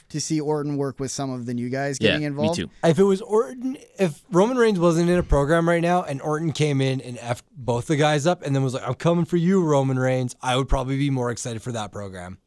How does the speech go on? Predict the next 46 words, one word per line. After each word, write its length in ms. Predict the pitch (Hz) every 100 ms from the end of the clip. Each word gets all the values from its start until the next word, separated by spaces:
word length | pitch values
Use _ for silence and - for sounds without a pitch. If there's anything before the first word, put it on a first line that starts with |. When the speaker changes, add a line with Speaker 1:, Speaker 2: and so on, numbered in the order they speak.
| _ _ _
Speaker 1:
Yeah. 180 | 107 117
Speaker 2:
We've 120 | 95
seen 240 | - 73 71
that, 220 | 71 80
though. 100 | -
Speaker 1:
Yeah, 240 | 123 120 156
Speaker 3:
We 120 | 202
have 160 | 226
Speaker 1:
it's, 80 | 147
Speaker 3:
seen 160 | 196 196
that, 220 | 247 202
but 100 | 175
I 60 | 160
Speaker 1:
you've 100 | 131
Speaker 3:
feel 100 | 202
like 100 | 190
Speaker 1:
seen 60 | 208
Speaker 3:
I've 40 |
Speaker 1:
everything 220 | 170 185
Speaker 3:
seen 100 | 180
Speaker 1:
with 80 | 175
Speaker 3:
that 140 | 165
Speaker 1:
Roman, 240 | 127 127 -
or, 140 | 139
uh, 280 | 127 127 123 120
Speaker 3:
with 220 | 147 143
Speaker 1:
Orton. 40 | 156
Speaker 3:
Orton, 360 | 147 147 175 160
yeah. 240 | 127 78 - _ -
But 140 | 165
Speaker 1:
But 40 | 185
Speaker 3:
I 40 |
feel 240 | 160 233 226
like 100 | 202
Speaker 1:
for 40 |
Speaker 3:
I've, 320 | 185 - - - _ _
hey, 300 | - 156 127 -
you 80 | 123
know 100 | 131
what 60 | 120
we 40 |
haven't 220 | 120 139
seen? 320 | - 175 185 - _ _ _ _
Orton 260 | 120 120 110
versus 220 | 104 -
Owens. 480 | 104 101 95 -